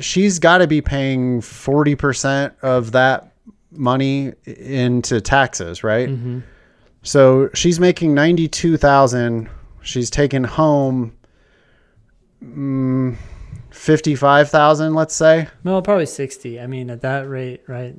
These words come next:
Speaker 2: the taxes are probably a little more forgiving and there's credits and so forth. But yeah.
Speaker 1: She's taking home sixty, th-, so that's five thousand dollars a month. What ki-, you know,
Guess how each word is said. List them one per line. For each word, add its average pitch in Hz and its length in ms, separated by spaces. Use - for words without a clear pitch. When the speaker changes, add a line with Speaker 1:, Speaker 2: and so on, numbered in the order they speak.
Speaker 2:
the 123 80
taxes 123 640
are 117 100
probably 117 300
a 113 40
little 117 200
more 113 160
forgiving 113 540
and 107 100
there's 107 160
credits 107 460
and 113 120
so 107 160
forth. 107 300
But 120 160
yeah. 127 200
Speaker 1:
She's - 400
taking 160 260
home 151 180
sixty, 147 460
th-, 117 140
so 147 140
that's 143 120
five 147 280
thousand 135 360
dollars 123 320
a 110 60
month. 107 420
What 151 360
ki-, - 340
you 139 60
know, 117 180